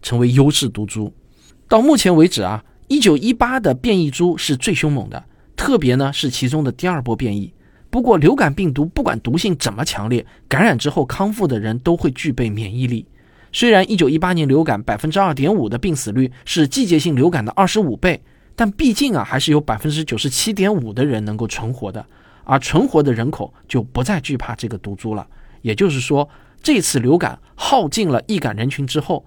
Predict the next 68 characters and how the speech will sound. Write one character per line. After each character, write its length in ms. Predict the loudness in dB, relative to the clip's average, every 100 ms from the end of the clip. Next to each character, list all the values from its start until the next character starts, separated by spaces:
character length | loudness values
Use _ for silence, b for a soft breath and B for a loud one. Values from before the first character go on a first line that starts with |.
| b
也 140 | -8
就 120 | -4
会 240 | -2 -4 -6
自 200 | -2 0
然 160 | 0 -4
的 120 | -10
平 240 | -10 -10
息 160 | -8 -6
掉。 200 | -6 -8 _ _ _ b b b b b
在 140 | 2 4
那 140 | 6
以 120 | 4
后， 320 | 4 4 2 -2 -2
这 140 | 2
个 100 | 2
毒 160 | 2 0
株 260 | 2 2
继 220 | 2 0
续 160 | 0 0
变 240 | 0 0
异， 220 | 0 -4 b b _
毒 160 | 2 2
性 260 | 2 -2 -4
却 180 | -2 0
明 220 | 0 0
显 180 | -2 -4
减 160 | -6
弱， 260 | -4 -4 -6 b b b
这 120 | 0
是 300 | 2 4 2 b b
致 220 | -4 0
病 240 | 0 0 0
微 100 | 0
生 220 | 0 -2
物 140 | -2
的 100 | -2
普 260 | -4 -6 -6
遍 220 | -4 -4
规 180 | -2 -2
律。 200 | -2 -6 b b b
微 200 | 4 4
生 200 | 6 2
物 100 | 2
感 180 | 0 -2
染 160 | -2 -2
人， 320 | -2 -2 -4 b b
目 200 | 4 6
的 180 | 4 -2
是 220 | 0 2
为 180 | 6 4
给 180 | 4 -2
自 220 | -4 -6
己 160 | -6 -8
传 240 | -6 -4
宗 160 | -4 -4
接 140 | -4
代， 200 | -6 -8 b b b 0
高 220 | 6 6
毒 180 | 4 2
性 260 | 0 -2 -4
会 180 | -2 -2
迅 300 | 0 -2 -2
速 180 | -4
的 180 | -4 -6 -4
杀 260 | -4 -2
死 220 | -4 -6
宿 200 | -8 -6
主， 240 | -8 -8